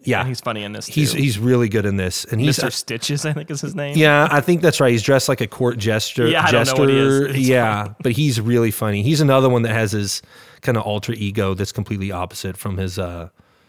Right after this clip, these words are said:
Speaker 1: you know, from his villain character. He also, the director for the, for the teenage actors, which are a lot of them, he had them all in separate trailers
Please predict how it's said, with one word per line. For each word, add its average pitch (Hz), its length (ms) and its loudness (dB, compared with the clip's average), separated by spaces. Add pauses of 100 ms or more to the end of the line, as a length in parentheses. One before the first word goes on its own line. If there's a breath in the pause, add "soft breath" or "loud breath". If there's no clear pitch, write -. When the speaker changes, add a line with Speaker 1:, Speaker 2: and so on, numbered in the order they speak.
(160 soft breath)
Speaker 1:
you 104 120 -10
know, - 80 -12
from 101 200 -4
his 95 260 -4
villain 101 340 -2
character. 98 440 -8 (480 loud breath)
He 151 200 0
also, 185 460 4
the 160 120 4
director 131 680 2 (100)
for 139 220 0
the, 120 120 2 (280)
for 131 120 -6
the 117 100 0
teenage 190 440 2
actors, 135 480 0
which 120 180 0
are 139 80 4
a 117 60 4
lot 120 220 4
of 107 100 0
them, 92 300 -2 (420 loud breath)
he 131 200 0
had 151 280 4
them 151 240 4
all 123 500 4 (200 loud breath)
in 117 120 -2
separate - 400 -2
trailers 127 600 -2